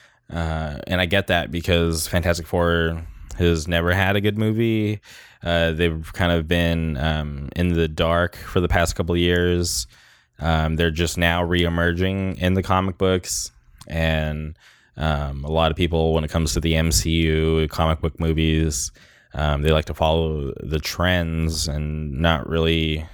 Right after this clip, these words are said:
um, pay attention to why this is so cool that we have the Fantastic Four back. Um, not only, um,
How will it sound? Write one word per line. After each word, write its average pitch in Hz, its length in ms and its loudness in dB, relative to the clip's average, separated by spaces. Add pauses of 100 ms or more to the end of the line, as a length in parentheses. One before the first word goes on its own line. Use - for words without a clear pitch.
(140)
um, 73 360 -6
pay 82 180 2
attention 78 600 -4 (400)
to 76 440 2
why 80 580 0
this 76 200 -2
is 78 500 -2 (120)
so 90 340 2
cool 82 720 -2 (300)
that 80 300 2
we 82 120 2
have 80 420 0
the 78 100 -6
Fantastic 82 420 0
Four 123 240 0
back. 82 560 0 (460)
Um, 76 580 0 (220)
not 90 340 2
only, 87 640 2 (340)
um, 85 500 0